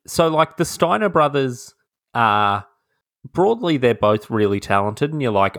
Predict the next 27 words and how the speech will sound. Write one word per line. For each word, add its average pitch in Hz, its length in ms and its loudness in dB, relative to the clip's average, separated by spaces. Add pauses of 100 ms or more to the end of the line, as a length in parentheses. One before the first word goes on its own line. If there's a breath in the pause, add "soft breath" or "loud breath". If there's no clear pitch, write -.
"Oh, 135 120 2
yeah, 92 300 0
they're 98 200 -2
both 104 320 -2
good 98 160 0
at 90 120 -6
wrestling." 87 600 -6
Like, 98 240 0
they're 131 100 2
different. 170 540 -2 (100)
Scott - 320 -2
Steiner's 113 380 0
obviously 104 480 -2
more 110 260 0
talented, 107 580 -2
but 107 100 -2
it's 107 160 -6
not 143 220 0
like, 107 300 -4
you 107 80 -6
know, 90 180 -2 (640 soft breath)
there's 110 220 2
not 139 160 2
a 135 80 0
gaping 107 520 -2
chasm. 92 540 -2 (440)
However, 131 520 0